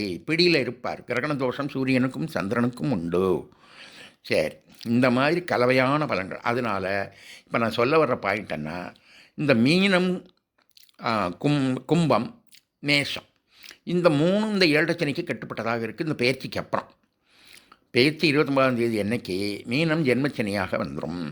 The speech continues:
கும்பம், கும்பத்துக்கு அவர் யாருன்னா ரெண்டாம் இடத்து பாதசனியாக வர்றார். மேஷத்துக்கு விரயச்சனியாக வந்துருவார். கும்பம் சனியினுடைய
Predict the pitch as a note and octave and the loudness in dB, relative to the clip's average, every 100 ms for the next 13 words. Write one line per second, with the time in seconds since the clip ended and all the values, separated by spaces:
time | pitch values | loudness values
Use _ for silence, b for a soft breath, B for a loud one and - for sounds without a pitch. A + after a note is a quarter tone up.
0 | - B B B B C3+ D#3 B2+ A#2+ A#2+ | -12 B B B B 0 4 4 2 0
1 | A#2+ - _ b b - D3 F3 F#3 - | -4 -8 _ b b -8 -2 0 0 0
2 | C#3 B2 A2+ G#2 A#2 G#2+ F#2 G2 G#2+ A2 | 2 2 4 2 2 0 -4 -4 -2 -4
3 | A2 - F#2+ C3+ D#3+ E3+ D3 A#2 A2+ - | -6 -6 -2 0 2 0 2 0 -4 -8
4 | B2 - G2 C3 B2+ G2+ F2 D2 E2 G#2+ | -12 -4 -2 -2 -4 -8 -8 -8 -6 -4
5 | F#2 - - E2+ D#2+ D2+ - B B B | -6 -10 -8 -6 -4 -6 -8 B B B
6 | B2 F3+ F#3+ F3+ D3 D3 B2 C3 C3 A2+ | 0 2 0 -4 -6 -4 -2 -2 -4 -6
7 | F2+ G2+ G#2 D2 - - - B B B | -6 -6 -8 -8 -10 -10 -12 B B B
8 | B B _ - A#2+ C3+ C#3+ D3 A#2+ - | B B _ 2 4 6 4 0 -4 -20
9 | - - B2 C3+ B2 A#2 A2 | -12 -4 -2 0 0 0 0